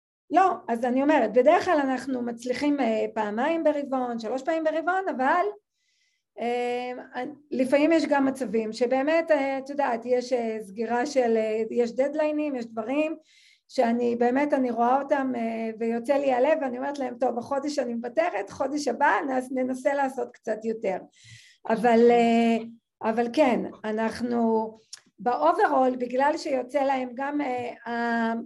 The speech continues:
גם הכתבות, אה, וגם ה-, אה, הדברים של הבייסיק ליין שדיברנו, וגם, אה, וגם הכתבות, אז, אז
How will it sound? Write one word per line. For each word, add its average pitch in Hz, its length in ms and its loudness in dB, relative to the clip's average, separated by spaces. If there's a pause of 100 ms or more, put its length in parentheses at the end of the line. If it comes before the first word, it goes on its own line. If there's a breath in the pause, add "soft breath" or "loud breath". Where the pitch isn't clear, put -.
(160)
גם 247 280 0
הכתבות, 254 1500 -2
אה, 226 460 0
וגם 254 400 -2
ה-, 247 640 -2 (480 soft breath)
אה, 233 160 -2
הדברים 240 360 -4
של 262 160 0
הבייסיק 254 480 -2
ליין 208 220 -6
שדיברנו, 196 760 -4
וגם, 247 460 4
אה, 254 340 2 (580 loud breath)
וגם 262 280 4
הכתבות, 294 640 2
אז, 247 260 -2 (140)
אז 247 260 -2